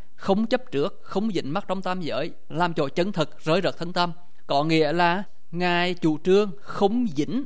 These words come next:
trong tam giới, không chấp trước, không dính mắc tất cả, buông sạch, không một niệm dính mắc, lấy chỗ đó làm chỗ chân thật, rơi rớt thân tâm. Tại vì mình còn dính á, là còn niệm, buông sạch niệm đi, thì phải sạch tất cả, lấy chỗ đó làm chỗ chân thật, rơi rớt thân tâm.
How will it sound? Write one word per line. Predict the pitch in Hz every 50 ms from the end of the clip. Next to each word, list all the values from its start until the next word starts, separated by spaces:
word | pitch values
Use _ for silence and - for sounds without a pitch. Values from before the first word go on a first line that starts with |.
| - - -
trong | - 170 196 208
tam | 196 185 190 196
giới, | 165 127 135 156 165 175
không | - - 190 202 220
chấp | 208 262 262 - -
trước, | 151 151 -
không | - 190 220
dính | 202 160 139 147
mắc | 202 - -
tất | - 302 - -
cả, | - 160 151 180 196 - - - - - - - - - - -
buông | - 185 175 226 247 220
sạch, | - 190 156 - - - -
không | - - 208 233 226
một | 180 151
niệm | 160 156 147 135
dính | 139 127 127
mắc, | 156 220 - - - - - - -
lấy | 139 143 139 139
chỗ | 147 165 160 143
đó | 143 139 156 156
làm | 160 170 175 170
chỗ | 160 160 151 135 143 - - -
chân | 185 185 220
thật, | 214 185 156 - - - - - -
rơi | - 156 160 170 202
rớt | 170 151 127 -
thân | - 175 185
tâm. | 190 180 175 165 - - - - - - - - - - - - - -
Tại | - 160 160
vì | 175 190 196
mình | 196 202 190
còn | 208 208 208 196
dính | 143 147 131 139 175
á, | 247 -
là | - 175
còn | 175 190 185 185 170
niệm, | 151 147 147 156 - - - -
buông | 208 196 220 262 262
sạch | 233 - 196 - 170
niệm | 165 160 151 165
đi, | 190 208 - - - - - - - -
thì | - 180 180
phải | - 160
sạch | 135 - - - - -
tất | - 285 - -
cả, | 170 151 143 165 196 - - - - - - - - -
lấy | 143 139 135
chỗ | - 160 139
đó | 131 131
làm | 139 156 160 160
chỗ | 151 151 135
chân | 135 - 160 175
thật, | - 139 139
rơi | 160 175
rớt | 147 127
thân | - 170 170
tâm. | 175 170 165